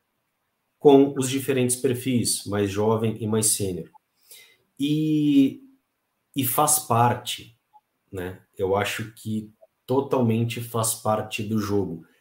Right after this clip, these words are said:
A responsabilidade é nossa, né? É nossa. E que bom que nós <laughs> temos essa responsabilidade, senão a gente não estaria aqui de convencer, né, e de mostrar, ah, a esses agricultores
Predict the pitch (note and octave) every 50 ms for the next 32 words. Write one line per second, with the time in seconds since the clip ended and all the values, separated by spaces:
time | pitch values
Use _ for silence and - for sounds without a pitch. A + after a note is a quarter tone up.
0 | _ _ _ - - - - - B2 E3+ F3+ - - - D3 C3 B2 - - A2+
1 | G#2 G2+ F#2+ F#2+ F#2 F2+ F#2 G#2+ B2 C3+ B2 G#2+ F2+ E2+ E2+ _ _ _ _ _
2 | _ _ _ - A#2+ C3+ C3 A#2 B2+ D#3 - - - - C3 B2 - _ _ _
3 | _ _ _ - - F#2+ F#2 F#2 G2 G2+ A#2+ - _ _ _ _ _ - G#2+ G#2
4 | G2+ G2+ A#2 C#3+ - - - - - - - - _ _ _ _ - _ _ _
5 | _ _ - B2 A#2+ - - F3+ - A#2 A2 B2+ D3 F3+ F3+ D#3 A#2+ - - -
6 | - A2 A2 G#2+ G2 - - - - - - D3 C3+ B2 A#2 A2+ A2+ A2 A2+ G#2+
7 | A2 A2 - - A#2 A2 - A2+ A2 A2+ A2+ A#2+ - - - G#3 B3 B3 B3 B3+
8 | B3 - - G#3 G#3+ F#3+ E3 E3 D#3 D3+ - C#3 D#3 D#3+ - - _ _ _ _
9 | _ _ - A2 G#2+ G#2+ A2 - C#3 D3+ D#3+ D#3 D#3+ E3 D#3 D3 - - - C3
10 | D3 - - - - - - - _ - A#2+ G#2 G#2 G2+ A2+ B2 A#2+ - - _
11 | - B2 B2 A#2+ A#2+ C3 C#3 C3+ C#3+ E3 F#3+ F#3+ - - - - C#3 C#3+ E3+ F3+
12 | - - - _ _ _ _ _ _ _ _ _ _ - - G#2+ G#2+ G#2+ G#2+ G#2+
13 | G#2 G#2+ G#2+ - A2 A2 A2+ A#2 A#2 - - A2 G2+ G#2+ G#2 G2+ G2+ G2 - F#2
14 | F2+ - - C3+ D#3+ D#3 B2+ A2 - - - - - -